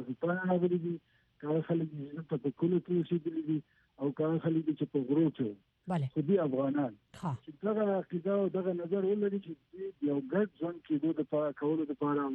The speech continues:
Speaker 1: د خپل منځو کې د تفاهم د فضا د پیدا کېدو، پیدا کېدو دپاره دوی کې دا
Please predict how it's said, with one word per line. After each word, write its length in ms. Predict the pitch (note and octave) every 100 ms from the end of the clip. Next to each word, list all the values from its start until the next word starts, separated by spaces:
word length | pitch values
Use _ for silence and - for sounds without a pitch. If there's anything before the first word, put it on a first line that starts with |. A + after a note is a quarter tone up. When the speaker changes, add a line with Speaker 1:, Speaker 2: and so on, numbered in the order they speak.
| B2+
Speaker 1:
د 120 | -
خپل 140 | - E4
منځو 220 | - D#4 -
کې 120 | D#4+ - - _ _ _ -
د 40 | C#3 C#3+
تفاهم 400 | - D3 E3 G#3 -
د 20 | D3+
فضا 220 | C#3+ E3 E3
د 20 | C#3+
پیدا 200 | C#3+ C#3 B2+
کېدو، 180 | D3 D3+ - -
پیدا 180 | C#3+ C#3 -
کېدو 200 | D3 G3 F#3+
دپاره 380 | F3+ F3 F3+ D#3+ _ _ _ _
دوی 120 | G3
کې 100 | D#4+
دا 80 | D3